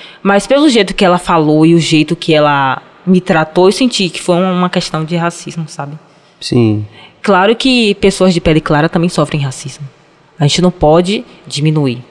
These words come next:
Speaker 1: o racismo de nenhum dos lados,
Speaker 2: É, e
Speaker 1: sabe?
Speaker 2: nenhuma, nenhum preconceito de qualquer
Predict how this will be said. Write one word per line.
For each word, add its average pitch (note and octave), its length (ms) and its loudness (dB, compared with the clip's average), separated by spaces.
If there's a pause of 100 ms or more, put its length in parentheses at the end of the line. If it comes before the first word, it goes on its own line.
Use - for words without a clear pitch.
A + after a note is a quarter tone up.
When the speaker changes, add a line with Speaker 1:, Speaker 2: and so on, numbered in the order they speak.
(180)
Speaker 1:
o C#3+ 60 -6
racismo C#3+ 420 0
de D#3 100 2
nenhum E3 340 4
dos A3+ 200 2
lados, C3 300 -2
Speaker 2:
É, A#2+ 120 2
e C#3 160 2
Speaker 1:
sabe? D#3+ 40 2
Speaker 2:
nenhuma, F3+ 640 4
nenhum D#3 200 4
preconceito D3+ 540 -2
de - 80 -12
qualquer B2 380 0